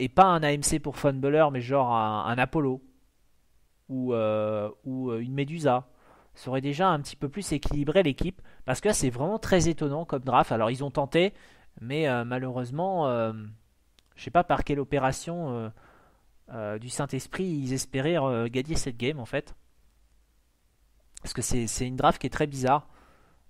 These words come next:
Euh, parce que, euh, c'était logique qu'ils prennent la pression en début de partie avec leur composition, que Silla soit sous tour, euh, que, euh, finalement, euh, Ao Kong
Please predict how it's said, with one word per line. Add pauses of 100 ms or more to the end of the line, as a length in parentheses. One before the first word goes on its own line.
(160)
Euh,
parce
que,
euh,
c'était
logique
qu'ils
prennent
la
pression
en
début
de
partie
avec
leur
composition, (260)
que
Silla
soit
sous
tour, (340)
euh,
que,
euh,
finalement,
euh, (100)
Ao
Kong